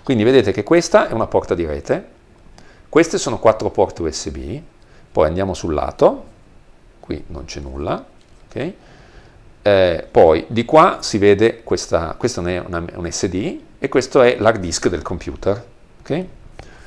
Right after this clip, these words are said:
Dopodiché su questo lato invece questo è l'H D M I a cui potete attaccare un monitor, questa è l'alimentazione, è un alimentatore da cellulare e questo è l'audio, ok?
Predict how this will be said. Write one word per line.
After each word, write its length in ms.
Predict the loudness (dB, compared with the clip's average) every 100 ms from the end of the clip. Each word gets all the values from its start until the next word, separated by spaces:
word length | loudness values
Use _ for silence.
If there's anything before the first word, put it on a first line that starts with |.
| -20 -20 -20 -2
Dopodiché 480 | 2 4 4 4 2
su 140 | 2
questo 300 | 2 2 6
lato 240 | 6 6
invece 400 | 4 4 4 4
questo 340 | 2 2 2 2
è 60 |
l'H 200 | 2 2
D 120 | 0 -2
M 100 | -4
I 400 | -4 -4 -6 -14 _
a 80 | -12
cui 160 | -6 -6
potete 320 | -6 -8 -8
attaccare 360 | -8 -6 -6
un 100 | -6
monitor, 500 | -8 -10 -6 -4 -4 -6 -16 -20 -20 -4
questa 260 | -2 2
è 20 |
l'alimentazione, 920 | 4 4 2 -4 -4 -2 -2 -2 -6 -10 _
è 100 | -8
un 100 | -4
alimentatore 580 | -4 -4 -4 -4 -2 -2
da 100 | -4
cellulare 600 | -8 -8 -6 -6 -6 -10 -12 -20 -20 -20 -20 _ -20 -20 _ _ -20 -16 -8
e 80 | -6
questo 240 | -6 -2
è 20 |
l'audio, 400 | 0 0 -2 -8 -10 -20 -20 -20
ok? 360 | -10 -4 -4